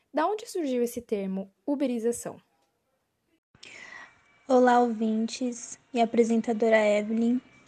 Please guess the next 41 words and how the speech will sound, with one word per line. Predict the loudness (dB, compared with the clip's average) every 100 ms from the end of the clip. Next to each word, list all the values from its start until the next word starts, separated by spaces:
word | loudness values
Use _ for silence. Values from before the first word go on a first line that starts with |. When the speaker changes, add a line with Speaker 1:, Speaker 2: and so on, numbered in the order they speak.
| -2
Speaker 2:
Obrigada | 2 6 6 4
pelo | 4 2
convite | 4 2 2 0 -6 -4 -4
e | -2
pela | 2 6 6
oportunidade | 6 4 2 4 0 0 0 0 -2
de | -6 -6
falar | -2 -2 -2
sobre | -2 -2 0
esse | 2 2
assunto | 0 -2 -4 -4 0
que | 0
é |
bem | 4 4
recorrente | 2 0 -2 -2 -2 0
nos | 2
dias | 2 2
atuais. | 2 0 0 -2 -2 -8 -14 _ _ _ -20 -20 -14 2
A | 4
uberização, | 4 4 4 4 4 2 0 0 -4 _ _ _
como | -2 0
você | 0 0 2
deve | 2 4
imaginar, | 4 4 2 0 0 -2 -2
vem | 0 2
do | 2
termo | 2 2 4 4 2 0
Uber, | 0 2 4 2 0 _ _ _ _
que | 0
é | 2
o |
famoso | 4 4 4 4
aplicativo | 2 2 0 0 0 -2 -2 -2
que | -6
tá | -6 0
provocando | 2 2 2 2 2 4
incertezas | 2 4 2 4 2 2 0
na | 0
indústria | 0 0 -2 0 -2 0
de | -2
táxi. | -4 -2 -4 -8 -12